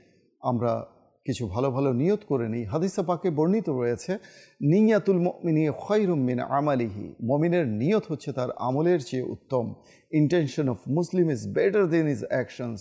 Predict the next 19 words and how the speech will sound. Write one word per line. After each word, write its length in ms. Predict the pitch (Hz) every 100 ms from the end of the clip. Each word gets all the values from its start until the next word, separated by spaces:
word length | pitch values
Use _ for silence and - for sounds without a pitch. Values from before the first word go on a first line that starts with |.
| - 139
so 200 | 139 117 - _ _ 123
let's 560 | 127 165 180 - 143 165
make 180 | 208 - 202
some 280 | 185 143
good 220 | 113 262 196
intentions 680 | 175 160 160 156 139 156 135 104
before 360 | 139 - 143 143 - - _ _ 123 110
watching 320 | 156 170 190
this 180 | 143 123 - 127
program, 440 | 113 95 110 107 - _ - 110
before 300 | 131 - 135 - - _ _ 127 135
listening 420 | 170 - 196 208
sunnah 520 | 196 - 175 175 160
inspired 640 | 139 113 - 123 131 147 139
speech।" 680 | - - - 139 139 131 - - - _ _ _ _ _ -
ভালো 200 | 82 135
ভালো 220 | 123 127 104
কিছু 300 | 110 - 113 - _ _ _ _ -
নিয়ত 360 | 117 143 180